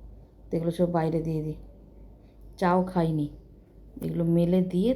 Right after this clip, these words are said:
তারপরে চা খাবো। তোমরা সারাদিন দেখতে থাকো, সঙ্গে থাকো। একটা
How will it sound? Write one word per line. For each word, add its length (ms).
তারপরে 280
চা 100
খাবো। 200
তোমরা 260
সারাদিন 380
দেখতে 280
থাকো, 180
সঙ্গে 320
থাকো। 200
একটা 160